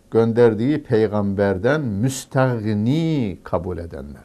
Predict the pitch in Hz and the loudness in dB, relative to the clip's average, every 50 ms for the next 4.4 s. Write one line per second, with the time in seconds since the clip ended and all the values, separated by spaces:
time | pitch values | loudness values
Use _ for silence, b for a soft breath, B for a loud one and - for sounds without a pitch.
0 | _ _ - 269 262 139 107 95 95 110 131 - - _ _ _ B B B B | _ _ 2 4 4 4 4 2 -2 -6 -6 -8 -14 _ _ _ B B B B
1 | B B B B B _ _ _ _ 202 180 143 117 101 - - - 127 123 113 | B B B B B _ _ _ _ 2 2 2 2 -2 -4 -2 0 2 2 2
2 | 110 110 113 110 92 90 71 64 - - - 80 76 78 87 - 90 87 98 131 | 2 2 2 0 -2 -2 -6 -8 -10 -14 -14 -14 -12 -12 -14 -14 -14 -8 -6 -6
3 | 131 131 - - 110 101 95 98 95 87 85 82 78 69 69 - - _ - - | -6 -6 -6 -4 -4 -4 -4 -6 -6 -8 -8 -8 -10 -12 -14 -16 -18 _ -20 -20
4 | - - - _ _ - - - | -20 -20 -20 _ _ -20 -20 -20